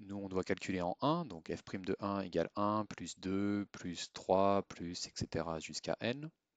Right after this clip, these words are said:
Et là, on doit reconnaître la somme des termes d'une suite arithmétique de premier terme un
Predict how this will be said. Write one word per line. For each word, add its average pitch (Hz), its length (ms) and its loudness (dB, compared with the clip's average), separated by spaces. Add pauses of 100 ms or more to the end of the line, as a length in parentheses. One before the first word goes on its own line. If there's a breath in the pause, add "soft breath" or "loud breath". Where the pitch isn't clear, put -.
(100)
Et 85 80 -4
là, 92 140 0
on 104 80 0
doit 87 160 4
reconnaître 85 640 -2 (100)
la 80 140 0
somme 92 340 0
des 87 120 0
termes 90 280 -2
d'une 85 200 -12
suite - 360 0
arithmétique 87 580 -2
de 78 80 -8
premier 80 360 -12
terme 78 420 -4
un 120 260 0